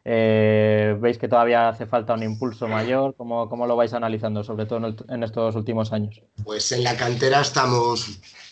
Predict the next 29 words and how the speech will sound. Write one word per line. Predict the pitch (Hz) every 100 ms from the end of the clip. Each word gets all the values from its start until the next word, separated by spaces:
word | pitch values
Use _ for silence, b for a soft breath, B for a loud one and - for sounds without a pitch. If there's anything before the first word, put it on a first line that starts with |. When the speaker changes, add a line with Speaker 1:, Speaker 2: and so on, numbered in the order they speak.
| B _
Speaker 2:
ampliamente | 113 117 127 120 123 120
muy | 117 123 135
contentos | 120 117 131 131 143
de | 120
cómo | 117
está | 120 123
funcionando. | 123 113 113 120 127 135
Sí | 127 117
que | 117 110 110 107 B B B B B
podemos | 113 131 123
decir | 123 139
que | 123
tenemos | 123 127 123
algún | 123 123
equipo | 117 120 120
todavía | 117 117 120 120
que | 117 113 113
nos | 117 113
colea | 117 113
un | 110
poco, | 110 156 147 143 147
que | 120
no | 120
llena | 120 117
la | 117 110
convocatoria | 113 110 113 120 117 117 110
de | 110
veintitrés | 110 107 110 -
jugadores, | 113 117 135 160